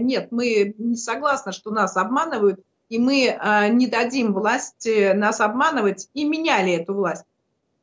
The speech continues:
А вот, э, в глубинке в российской почему-то думают, что власть сменить невозможно. И, конечно, чем люди, а, беднее, тем их проще обманывать. Э, м,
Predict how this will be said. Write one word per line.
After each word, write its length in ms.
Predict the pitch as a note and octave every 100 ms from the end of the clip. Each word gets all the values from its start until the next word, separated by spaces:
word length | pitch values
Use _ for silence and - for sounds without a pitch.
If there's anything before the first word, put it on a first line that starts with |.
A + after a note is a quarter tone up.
| _
А 160 | F3+ B3+
вот, 240 | D4 -
э, 160 | A#3 A#3+
в 80 | G#3+
глубинке 560 | A3+ C4 D#4+ G#4+ -
в 40 | A#3
российской 840 | G#3+ A3+ C4 - - G3 G3+ F3+
почему-то 760 | - G3+ C4 C4+ E4 C4+ B3+ A3+
думают, 440 | G#3 C#4 C4+ A#3 G#3
что 280 | - G#3+
власть 380 | G3+ A3 C4 -
сменить 380 | A#3 G#3+ A3+ -
невозможно. 880 | A#3+ A3+ A3 A3 D#3+ D3+ D#3 D#3 - -
И, 400 | B3+ C4+ C4+ -
конечно, 640 | A#3 A3 B3 E3+ - E3 E3+
чем 280 | - F#3+ F#3+
люди, 460 | G#3 F#3 F#3 F3+ - _ _ _ -
а, 420 | F#3 F#3 F#3 F#3+
беднее, 840 | G3+ A3 G#3 A#3 D4 E4 A3 F#3+
тем 460 | - B3 B3+ B3+ G#3
их 380 | E3 A#3 A3+ -
проще 440 | A3 A#3+ A#3+ -
обманывать. 840 | G3+ G3 G#3 E3+ D#3+ D3+ D#3 - -
Э, 40 |
м, 800 | F3 F3 F3+ E3 E3 F#3+ F#3 F3